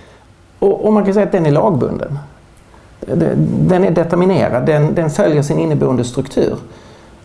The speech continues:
Eh, och därmed, om vi är ett stycke natur, punkt, ingenting mer, så kommer vi ju vara en del av det lagbundna. Vi, vi blir determinerade. Eh, och det är ju mängder med filosofer som har sett det här. Alltså, det finns ingen väg runt. Eh, och också många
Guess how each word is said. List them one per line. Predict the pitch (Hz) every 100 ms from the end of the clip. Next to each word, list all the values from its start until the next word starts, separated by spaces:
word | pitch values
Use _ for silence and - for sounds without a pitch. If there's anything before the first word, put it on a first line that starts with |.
| -
Eh, | - 110 104 120 - - - - - - - - - -
och | - 220
därmed, | 220 175 196
om | 190
vi | 185 175
är | 208 147
ett | 135
stycke | - 156
natur, | 151 160 208 131 113
punkt, | 208 131 - -
ingenting | 165 147 156 170
mer, | 143 95 - - -
så | -
kommer | 160 214 247
vi | 226 139
ju |
vara | 214 254
en | 196 175
del | 190 110 147 247
av | 233 143 113
det | 131
lagbundna. | 139 160 147 120 - 107
Vi, | 151 147
vi | 160 156
blir | 175
determinerade. | 143 131 131 151 - - - - - - - - - -
Eh, | - 120 -
och | 135
det |
är | 127
ju | 143
mängder | 156 202 190 120
med | 156 190 170 160 156
filosofer | 165 147 147 120 117
som | 117
har | 127
sett | 139 220 220
det | 185
här. | 90 78
Alltså, | 107 123
det | 131
finns | 151 135
ingen | 135 127
väg | 120 113 131
runt. | 180 98 101 - -
Eh, | 101 92 - -
och | 117 - -
också | 170 -
många | 175 175